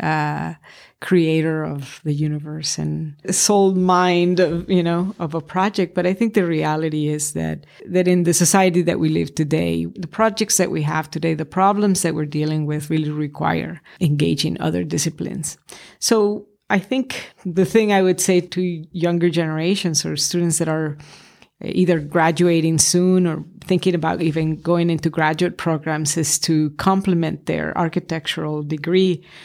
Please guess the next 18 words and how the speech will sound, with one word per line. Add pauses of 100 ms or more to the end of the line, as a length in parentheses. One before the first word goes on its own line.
(340)
with, (120)
uh,
other
degrees
that
not
would
take
them
away
from
architecture,
but
that
would
actually
make
them